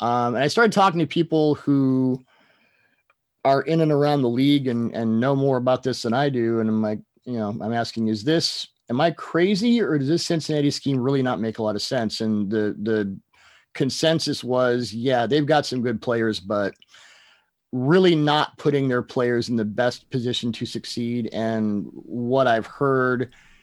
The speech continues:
is that he's not a very flexible guy. He tends to come into it with a my way or the highway thing,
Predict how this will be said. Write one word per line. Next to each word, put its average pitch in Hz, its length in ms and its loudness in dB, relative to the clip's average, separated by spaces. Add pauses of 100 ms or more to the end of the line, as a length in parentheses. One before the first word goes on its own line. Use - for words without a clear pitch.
(320)
is 117 160 0
that 117 140 -4
he's 135 360 0
not 135 280 2
a 131 40 0
very 117 240 -2
flexible 117 560 -2
guy. 110 340 0
He 120 240 -4
tends 117 400 -4
to 117 100 -6
come 113 200 -2
into 110 240 -2
it 90 40 0
with 104 180 -2
a 104 80 -2
my 113 240 0
way 110 160 0
or 104 80 -2
the 101 100 -2
highway 104 580 -2
thing, 104 540 -6